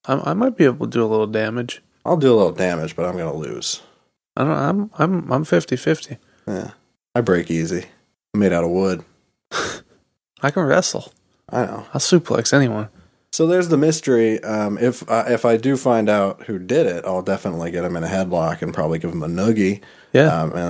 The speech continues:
Speaker 2: I'll probably punch him in the fucking head a couple times.
Speaker 1: Yeah.
Speaker 2: I'll make, I'll fatten up that lip. I don't care.
Speaker 1: Yeah. Next time, play a prank that's funny, you fucking idiot.
Speaker 2: And doesn't inconvenience people.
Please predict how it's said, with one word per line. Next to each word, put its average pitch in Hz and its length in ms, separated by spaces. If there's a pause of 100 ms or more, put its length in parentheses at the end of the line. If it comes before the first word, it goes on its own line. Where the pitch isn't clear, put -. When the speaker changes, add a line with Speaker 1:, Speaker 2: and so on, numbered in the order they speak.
Speaker 2:
I'll 80 120
probably 87 380 (160)
punch 95 280
him 90 100
in 85 80
the 76 60
fucking 90 360
head 90 300
a - 60
couple - 240
times. 87 540 (160)
Speaker 1:
Yeah. 127 240 (520)
Speaker 2:
I'll 78 360
make, 101 320
I'll 87 180
fatten 90 400
up 85 160
that 87 220
lip. 92 360 (160)
I 101 100
don't 127 120
care. 95 360
Speaker 1:
Yeah. 131 240
Next 143 300
time, 202 140
play 180 200
a 147 40
prank 151 280
that's 120 200
funny, 123 440
you 110 100
fucking 107 400
idiot. 110 400
Speaker 2:
And 104 180
doesn't 107 300
inconvenience 98 640
people. 92 400